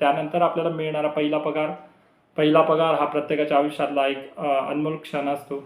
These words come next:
प्रत्येकजण त्याची वाट बघत असतं. तर हा पहिला पगार आपल्याला, अ, किती मिळेल, ते आपण आज जाणून घेणार आहोत. तर एचएससी डीएड जर आपलं शिक्षण असेल आणि आपण एक ते पाच वर जर काम करत असू,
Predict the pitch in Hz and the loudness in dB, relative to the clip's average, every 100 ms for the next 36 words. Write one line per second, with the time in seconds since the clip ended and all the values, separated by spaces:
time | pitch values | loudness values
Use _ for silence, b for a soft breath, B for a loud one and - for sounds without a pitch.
0 | - - - 139 156 151 143 135 135 131 | -14 -12 -8 -4 -4 -4 -6 -6 -4 -2
1 | 127 143 143 147 143 - 143 b b b | -2 -2 -4 -6 -8 -10 -12 b b b
2 | _ _ 185 196 160 160 165 160 175 175 | _ _ 2 4 6 4 4 4 4 6
3 | 175 175 170 170 175 175 175 170 160 151 | 4 4 4 6 6 6 0 -6 -6 -4
4 | 180 185 147 139 139 - - _ _ 170 | 0 2 2 0 -4 -10 -20 _ _ 2
5 | 147 147 139 127 127 127 131 120 120 120 | 2 2 -2 -2 -4 -4 -6 -4 -4 -4
6 | 117 - 143 151 208 - 202 160 170 151 | -6 -4 -2 0 -2 -2 -2 2 2 2
7 | 160 139 143 135 - - 131 135 160 127 | 2 0 0 -10 -12 -10 -6 -6 -6 -10
8 | - - _ - 143 135 143 151 - 170 | -12 -20 _ -6 -4 -2 -4 -4 -6 -2
9 | 143 143 - - _ - 143 143 - 151 | 0 0 -6 -20 _ -10 -6 -6 -4 -6
10 | 135 135 147 170 - | -4 -6 -2 -2 -2